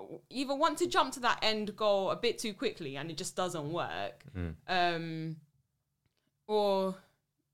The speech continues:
Speaker 1: you're just two, on two separate <laughs> pages.
Speaker 2: Mm.
Speaker 1: Um, like, you,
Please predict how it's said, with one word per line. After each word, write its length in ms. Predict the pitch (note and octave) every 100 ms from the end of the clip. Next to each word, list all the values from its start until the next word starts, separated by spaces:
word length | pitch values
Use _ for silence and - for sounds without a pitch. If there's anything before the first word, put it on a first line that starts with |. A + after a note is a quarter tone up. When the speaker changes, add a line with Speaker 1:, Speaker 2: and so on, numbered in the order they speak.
| _ _ _ _
Speaker 1:
you're 120 | - F3+
just 220 | - -
two, 120 | - -
on 140 | F3+
two 180 | F3+ G3
separate 400 | F#3+ - F#3 -
<laughs> 100 | G3+
pages. 760 | A#3+ C4 B3 - - F3 F#3+ - _ _ _ _ - F4 - - F#2 - -
Speaker 2:
Mm. 320 | F#3 F3+ F3+
Speaker 1:
Um, 380 | F3+ F3 F3+ F3+ _ _ _ _ _ _
like, 180 | G3 G3
you, 160 | G#3+